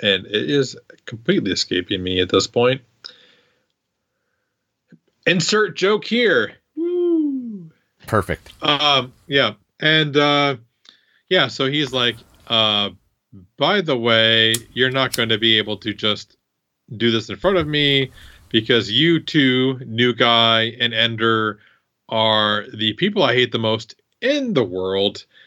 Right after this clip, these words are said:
Speaker 1: and I'm going to feed you to the beasts while everyone else runs away as a distraction."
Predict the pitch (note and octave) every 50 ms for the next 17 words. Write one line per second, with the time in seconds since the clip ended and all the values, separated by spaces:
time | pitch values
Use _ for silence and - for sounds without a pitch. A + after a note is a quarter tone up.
0 | _ _ _ _ _ _ - - A#2+ A#2+ A#2 A#2 A#2+ A#2 A#2 A#2 A#2 A#2 A2+ A#2+
1 | C3 C#3+ D#3 D3+ C3+ D3 D3+ D3 C#3 B2+ A2+ - E3+ F3 E3+ D3 C3+ D3+ D3 C#3
2 | C#3 - F3+ F3+ E3 C#3+ A#2+ B2 B2 B2 B2 B2 A#2+ - - - - - - -
3 | - _ - A#2 A2+ A#2 A#2 B2+ C3 B2+ C#3 C3 C3 B2 B2 A#2+ A2 - A#2+ A#2
4 | A2+ A2+ A2 A2 G#2 A2 A2 A2 G#2+ G#2+ G#2+ G#2+ F#2 G#2 G#2+ G2+ G#2+ - - -
5 | - - - - - -